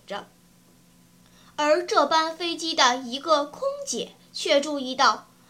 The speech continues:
坐在二十排 B 座、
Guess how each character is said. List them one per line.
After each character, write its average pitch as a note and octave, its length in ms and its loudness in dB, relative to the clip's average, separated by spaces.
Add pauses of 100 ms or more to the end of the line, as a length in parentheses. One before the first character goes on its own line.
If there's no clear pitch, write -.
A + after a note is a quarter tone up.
(280)
坐 F#4+ 200 -2
在 D4+ 260 2
二 G#4 360 -2
十 B3 220 -6
排 A#3 380 -4
B C#4 380 -8
座、 A3 400 -4